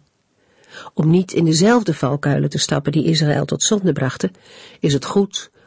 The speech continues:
om de boeken uit het Oude Testament te leren kennen. Vandaag gaan we verder in de profetie van Micha.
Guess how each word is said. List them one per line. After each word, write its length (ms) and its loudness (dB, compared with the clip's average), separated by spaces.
om 160 2
de 120 2
boeken 340 0
uit 140 0
het 120 -4
Oude 260 2
Testament 680 -2
te 100 0
leren 320 0
kennen. 400 -2
Vandaag 480 -2
gaan 200 0
we 80 2
verder 260 0
in 100 2
de 60 0
profetie 520 -2
van 160 2
Micha. 420 0